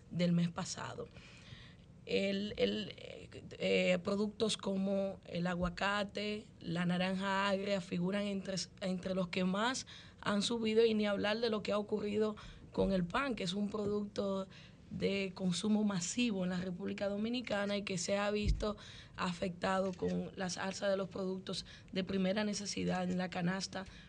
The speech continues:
familiar de todos los dominicanos. Eh, para los hogares más pobres, esa, esa canasta rondaba para el mes pasado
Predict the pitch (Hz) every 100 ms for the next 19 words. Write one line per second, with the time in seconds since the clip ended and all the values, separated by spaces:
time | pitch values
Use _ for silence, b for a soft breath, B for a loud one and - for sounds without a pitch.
0 | B - 180 180 180 180 196 185 185 175
1 | 175 202 214 196 190 180 175 170 - -
2 | 170 - - - - - - - - B
3 | B B B B - 202 214 208 226 226
4 | 214 220 226 254 269 269 - 247 240 208
5 | 202 214 - B B B - 196 233 233
6 | - 214 214 233 226 220 220 - 208 -
7 | 202 196 202 208 214 196 - - 185 190
8 | 190 185 - 175 208 190 190